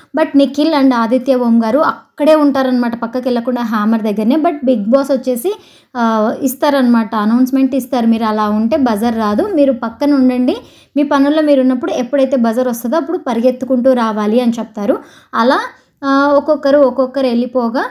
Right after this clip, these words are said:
లాస్ట్లో సీత మిగులుతుందండి. సీత ఈ కాంతార టీమ్‌కి చీఫ్ అవుతుంది.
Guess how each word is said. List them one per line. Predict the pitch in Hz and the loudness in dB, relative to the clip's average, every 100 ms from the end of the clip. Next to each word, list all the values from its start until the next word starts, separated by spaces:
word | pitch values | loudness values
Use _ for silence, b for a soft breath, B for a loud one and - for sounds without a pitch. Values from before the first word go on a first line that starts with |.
| B B 214 | B B -4
లాస్ట్లో | 226 254 277 294 339 | 0 0 0 -2 -2
సీత | 381 269 254 339 | -2 0 0 2
మిగులుతుందండి. | 294 254 254 233 247 233 226 269 | 2 4 2 0 0 2 2 -2
సీత | 466 - 269 233 254 277 262 254 247 - - | -4 -6 -2 -2 -2 -2 0 0 -2 -6 -6
ఈ | 233 214 208 208 208 | -4 -2 -2 -2 -4
కాంతార | 226 240 254 254 254 | -2 -2 -2 -2 -2
టీమ్‌కి | 240 247 240 233 262 494 b b b b - 294 | -2 -2 2 2 0 -4 b b b b -8 0
చీఫ్ | 285 285 | 0 2
అవుతుంది. | 254 240 254 226 339 | 0 2 2 2 2